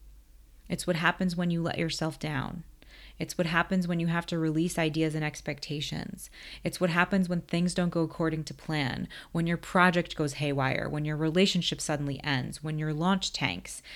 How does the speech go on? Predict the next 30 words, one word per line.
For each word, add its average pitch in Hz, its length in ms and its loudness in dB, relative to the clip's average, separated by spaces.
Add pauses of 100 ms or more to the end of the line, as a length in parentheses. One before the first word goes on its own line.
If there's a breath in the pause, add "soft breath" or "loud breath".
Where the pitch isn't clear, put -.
(140)
It's 175 180 -2
what 185 100 4
happens 202 420 4
when 190 100 4
you 185 60 4
have 175 140 0
to - 80 -2
find 170 640 2 (280 loud breath)
reserves 180 520 4
of 196 100 2
strengths - 440 0
inside 165 440 2
yourself 147 440 0
to - 120 -8
keep - 400 -2
on, 147 340 2
even 180 340 2
when 165 140 0
you 156 100 -2
feel 139 460 -2 (240 loud breath)
shame 156 540 4
and 156 180 -2
sadness 160 540 2
and - 160 -4
disappointment 160 800 -2
and 151 200 -4
deep 180 300 -2 (220 loud breath)
survival 151 880 2 (180 loud breath)
level 139 600 2
fear. - 480 -6